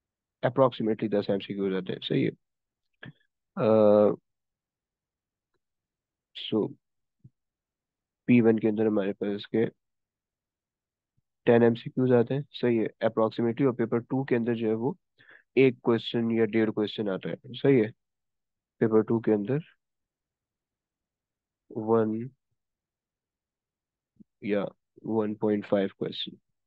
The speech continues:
सही है। और practical के अंदर इसका कोई भी question नहीं आता कभी भी, अभी तक दो, बीस साल में, बीस बाईस साल में, तेईस साल में कभी भी नहीं आया, सही। So इसका no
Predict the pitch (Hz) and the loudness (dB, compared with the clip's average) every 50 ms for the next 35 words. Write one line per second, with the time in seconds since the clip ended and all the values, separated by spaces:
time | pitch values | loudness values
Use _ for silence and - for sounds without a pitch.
0 | _ _ _ _ _ _ _ _ _ _ _ _ _ _ _ _ _ _ _ _ | _ _ _ _ _ _ _ _ _ _ _ _ _ _ _ _ _ _ _ _
1 | _ _ _ _ _ _ _ _ _ _ _ - - - 190 185 135 117 _ _ | _ _ _ _ _ _ _ _ _ _ _ -12 -2 0 0 0 0 -2 _ _
2 | _ _ _ _ _ _ - - - - - - - - - - 104 104 104 - | _ _ _ _ _ _ -20 -20 -20 -18 -20 -20 -14 -6 0 2 4 4 4 4
3 | - 120 113 - 151 135 139 135 131 127 120 120 117 117 - 123 - 110 107 104 | 4 2 2 4 6 6 6 6 4 4 4 4 2 2 0 -2 0 2 0 2
4 | 104 107 - 101 - - 113 104 98 95 92 90 - 107 101 - 117 110 113 110 | 0 0 -2 -4 -4 -4 -4 -4 -2 -2 -2 -2 -2 -4 -4 -2 -2 -2 -2 -2
5 | 107 110 107 101 107 101 - 110 104 - 110 107 104 104 98 113 110 104 - 110 | 0 0 0 0 0 -2 -2 -4 -4 -4 -4 -4 -4 -4 -4 -8 -10 -6 -2 0
6 | 107 107 104 104 104 98 104 107 110 110 107 101 110 104 101 101 - 104 101 101 | 0 0 0 -2 -2 -4 -6 -6 -4 -4 -4 0 2 0 0 0 0 -2 0 0
7 | 101 98 - 101 98 - - 110 101 101 104 98 - 98 98 95 101 95 95 92 | 0 -2 -2 -4 -6 -4 -4 -4 -2 -2 -4 -4 -4 -4 -4 -4 -6 -6 -4 -4
8 | 92 92 92 - _ - - 110 - - - _ _ _ _ _ _ - - - | -4 -4 -6 -10 _ -6 -2 -2 -2 -2 -4 _ _ _ _ _ _ -20 -20 -18
9 | - - - - - - - _ _ - - - - 107 104 101 98 98 98 98 | -18 -20 -20 -18 -18 -20 -20 _ _ -18 -14 -4 2 4 6 6 6 6 4 4
10 | - - 104 - - 113 101 - - _ - _ - - 104 104 101 104 101 101 | 2 0 -2 -2 -2 -4 -4 -4 -8 _ -20 _ -12 -6 -4 -2 0 2 2 2
11 | 101 104 104 92 - | 2 0 0 -2 -6